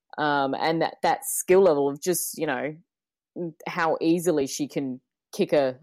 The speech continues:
a nice distance ball. I mean, Stevie Lee wasn't meant to be playing up forward, but she performed so well in the trial game. Um, and Rajic was supposed to be that kind of slot up forward.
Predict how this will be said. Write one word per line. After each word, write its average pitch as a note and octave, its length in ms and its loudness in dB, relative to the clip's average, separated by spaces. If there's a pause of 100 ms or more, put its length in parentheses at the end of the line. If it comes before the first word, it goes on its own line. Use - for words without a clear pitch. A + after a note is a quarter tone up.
a D#3 80 -4
nice D3+ 440 -2
distance C#3 440 -6
ball. D3 480 0 (480)
I E3+ 60 -2
mean, F#3+ 140 2
Stevie C#4 360 4
Lee A3 140 8
wasn't G#3+ 480 2
meant G3+ 320 2
to C4 100 2
be A#3 160 2
playing A#3 300 0
up A3+ 120 -4
forward, A#3+ 420 0
but - 200 0
she G#3 160 -6
performed A#3 540 0
so F#3+ 200 4
well E3+ 300 4
in E3+ 80 0
the D3+ 80 0
trial E3+ 340 2
game. G3+ 460 -2 (680)
Um, C#3+ 680 0 (680)
and E3 440 2 (340)
Rajic E3+ 520 2 (120)
was E3 180 0
supposed F3 460 2
to F3+ 60 0
be C3+ 340 0 (640)
that - 260 -2
kind C#3 220 0
of C3 100 -6
slot - 400 -4 (220)
up - 200 -2
forward. A#2 400 -4